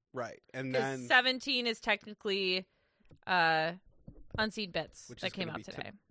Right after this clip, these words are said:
Speaker 1: to-, did it already come out?
Speaker 2: Mm-hmm.
Speaker 1: And then, yeah, so we have two more real
Speaker 2: Oh
Speaker 1: episodes
Speaker 2: my
Speaker 1: left.
Speaker 2: God, I know.
Speaker 1: It's too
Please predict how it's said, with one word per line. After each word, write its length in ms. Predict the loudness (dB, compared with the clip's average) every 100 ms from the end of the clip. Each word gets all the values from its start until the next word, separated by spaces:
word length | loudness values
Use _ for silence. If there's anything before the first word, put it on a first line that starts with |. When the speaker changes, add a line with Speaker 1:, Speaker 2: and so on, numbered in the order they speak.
| -20 _ -14
Speaker 1:
to-, 60 | -8
did 80 | -4
it 20 |
already 220 | -2 -4
come 160 | -6 -6
out? 240 | -8 -8
Speaker 2:
Mm-hmm. 160 | -8 -6 -8 -12 -20 -20 _ -12 -2
Speaker 1:
And 180 | 2 6
then, 460 | 6 6 4 0 -2
yeah, 300 | 0 2 -2
so 120 | -4
we 80 | -2
have 120 | -2
two 200 | 0 0 4
more 260 | 6 6
real 220 | 6 4 6
Speaker 2:
Oh 20 |
Speaker 1:
episodes 420 | 4 2 -2 -4
Speaker 2:
my 40 |
Speaker 1:
left. 140 | -6 -4
Speaker 2:
God, 400 | 0 2 2 2
I 140 | 0
know. 500 | -2 0 2 4 4 4
Speaker 1:
It's 340 | 4 2 2
too 520 | 4 4 2 0 -4